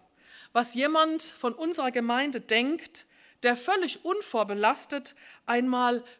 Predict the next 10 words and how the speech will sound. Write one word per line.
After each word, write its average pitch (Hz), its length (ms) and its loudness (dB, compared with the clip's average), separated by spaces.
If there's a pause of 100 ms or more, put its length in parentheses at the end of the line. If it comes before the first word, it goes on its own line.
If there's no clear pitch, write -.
(280)
über 262 220 0
unsere 262 340 -4
Gespräche 262 1000 -2
über 208 180 -4
Gemeinde 196 520 -4
hineinhört. 165 920 -8 (800)
Da 233 120 4
fallen 311 440 4
oft - 320 -6
Sätze: 320 580 0